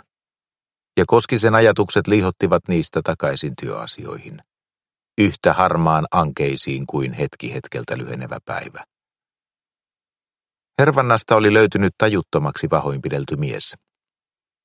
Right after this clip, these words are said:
Paikka oli Koskiselle tuttu. Suolijärveä kiertävä ulkoilureitti, jota hän oli juosta jolkottanut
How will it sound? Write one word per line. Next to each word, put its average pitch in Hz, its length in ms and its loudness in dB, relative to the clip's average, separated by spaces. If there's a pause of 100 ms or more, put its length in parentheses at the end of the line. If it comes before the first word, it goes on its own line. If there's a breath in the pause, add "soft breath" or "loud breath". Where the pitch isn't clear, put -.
Paikka 101 320 2
oli 92 120 4
Koskiselle 85 560 0 (100)
tuttu. - 460 -12 (840)
Suolijärveä 104 680 6
kiertävä 95 500 2
ulkoilureitti, 87 1040 0 (180)
jota 87 180 2
hän 82 200 2
oli 80 180 4
juosta 87 280 2
jolkottanut 82 640 0